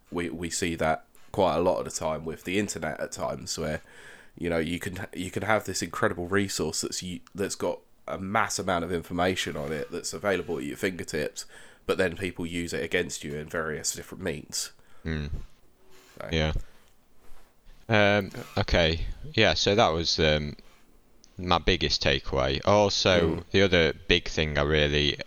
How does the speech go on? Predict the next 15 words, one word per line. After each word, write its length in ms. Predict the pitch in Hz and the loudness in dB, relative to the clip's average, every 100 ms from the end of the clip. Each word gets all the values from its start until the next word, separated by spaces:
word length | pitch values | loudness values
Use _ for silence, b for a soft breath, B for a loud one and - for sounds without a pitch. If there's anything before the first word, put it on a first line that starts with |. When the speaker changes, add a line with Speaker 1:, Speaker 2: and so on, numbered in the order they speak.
| - | -4
Speaker 2:
enjoyed 400 | 82 78 82 76 | -2 2 2 2
about 280 | 78 76 - | 4 4 2
this 180 | 73 - | 0 0
film 320 | 76 73 71 | 2 2 0
was 160 | 71 | -2
the 60 | 69 | 2
soundtrack. 1200 | - 87 78 73 73 - - - - 64 - - b b _ - _ - - | 4 4 2 -2 -8 -16 -16 -4 0 2 0 -12 b b _ -20 _ -20 -6
Um, 300 | 82 76 71 - - - | 0 0 -2 -8 -16 -6
I 80 | 78 | -2
thought 220 | - 73 | 0 0
it 40 | |
was 120 | 69 - | 0 0
fan-, 260 | 78 71 | -2 -2
it 80 | - | -6
was 160 | - | -8